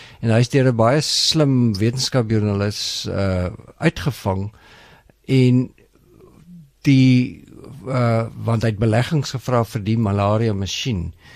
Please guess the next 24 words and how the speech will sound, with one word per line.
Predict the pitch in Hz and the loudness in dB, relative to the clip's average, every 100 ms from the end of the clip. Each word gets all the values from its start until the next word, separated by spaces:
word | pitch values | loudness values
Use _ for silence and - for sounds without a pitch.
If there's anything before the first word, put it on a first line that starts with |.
| - - - _ | -20 -20 -20 _
En | 131 123 | 0 0
op | |
die | 123 | 4
ou | 127 160 | 4 4
einde | 156 147 | 4 2
is | 120 | 2
hy | 127 | 0
op | 113 - | -2 -2
twintig | 147 143 131 - | -2 0 -2 -2
klagte | 143 123 - 120 | -2 -2 -4 -6
van | 117 104 | -4 -2
bedrog | 101 110 117 - - | -2 -2 -2 -4 -14
skuldig | - 147 135 110 | -8 -2 -2 -2
bevind | 113 - 113 104 | -6 -6 -6 -4
of | 98 | -6
agtien | 92 107 - 123 | -6 -8 -6 -6
klagte | 117 107 - | -4 -6 -6
van | 104 113 | -4 -2
bedrog | 95 107 107 104 | -2 0 -2 -2
en | 107 | -4
twintig | 120 110 110 | -2 0 0
jaar | 107 104 | -2 -2
tronkstraf | 143 156 - - 92 | -2 -4 -4 -8 -6
opgelê. | 98 - - 98 87 | -8 -8 -6 -6 -6